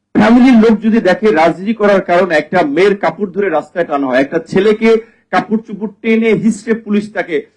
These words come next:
নিয়ে যায়। আপনারা দেখেছেন নিশ্চয়ই, ছাত্রদলের একজন নেতা প্রেস ক্লাবের একটি প্রোগ্রাম থেকে, মির্জা ফখরুল সাহেব, বিএনপির মহাসচিব, তার পাশ থেকে মনে হচ্ছে আপনার ঈগল পাখি কিংবা অন্য কোনো হিংস্র জন্তু যেভাবে শি-, শিকার ধরে, ঠিক সেইভাবে ডিবির লোকেরা টেনে নিয়ে যাচ্ছে।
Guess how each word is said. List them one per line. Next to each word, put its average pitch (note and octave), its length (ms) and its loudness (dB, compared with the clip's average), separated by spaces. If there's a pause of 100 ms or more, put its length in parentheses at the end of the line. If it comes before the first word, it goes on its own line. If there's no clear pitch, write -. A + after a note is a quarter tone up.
(120)
নিয়ে F3+ 260 0
যায়। C#3+ 120 -2
আপনারা E3 180 -8
দেখেছেন G#3 260 -2
নিশ্চয়ই, G#3 480 -2
ছাত্রদলের F3+ 460 -2
একজন E3+ 200 -2
নেতা D3+ 380 -2 (280)
প্রেস E3+ 200 -4
ক্লাবের F3+ 220 0
একটি D#3+ 120 -4
প্রোগ্রাম E3 400 -2
থেকে, D3 200 -4
মির্জা D3 260 0
ফখরুল F3+ 500 0
সাহেব, D#3 240 0 (100)
বিএনপির D#3+ 320 -2
মহাসচিব, D#3 480 -2
তার D#3+ 140 0
পাশ F3 200 -4
থেকে G3 260 -6 (280)
মনে E3+ 140 -6
হচ্ছে G3+ 420 -2 (200)
আপনার F3 320 -2 (420)
ঈগল G3 320 2
পাখি F#3 400 0
কিংবা E3 260 -4
অন্য E3 180 0
কোনো F3+ 200 -4
হিংস্র F3+ 580 -4
জন্তু E3+ 320 -2
যেভাবে E3 360 -2
শি-, - 140 -18 (460)
শিকার G#3+ 460 0
ধরে, G#3+ 220 0
ঠিক A#3 220 -2
সেইভাবে F3+ 400 0
ডিবির D#3+ 300 0
লোকেরা D#3 440 0 (300)
টেনে C#4+ 160 2
নিয়ে B3 200 4
যাচ্ছে। - 280 -4